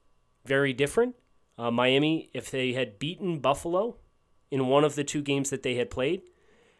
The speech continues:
and then they played to win in that Week seventeen matchup against New England I ha-, that I had them sitting their starters in,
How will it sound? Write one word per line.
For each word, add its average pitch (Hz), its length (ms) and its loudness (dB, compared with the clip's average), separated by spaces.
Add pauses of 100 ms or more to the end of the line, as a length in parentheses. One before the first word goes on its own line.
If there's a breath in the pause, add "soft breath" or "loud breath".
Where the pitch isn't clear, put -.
(160 soft breath)
and 127 200 4
then 127 340 2
they 131 140 0
played 143 320 0
to 143 100 -2
win 151 320 2 (540)
in 143 140 4
that 139 200 2
Week 143 220 -2
seventeen 151 600 2
matchup 147 480 2
against 139 320 2
New 139 120 4
England 165 280 6
I 123 140 4
ha-, 113 220 -2
that 127 120 0
I 120 60 4
had 127 160 4
them 131 140 2
sitting 143 260 4
their 139 140 2
starters 151 400 2
in, 185 160 2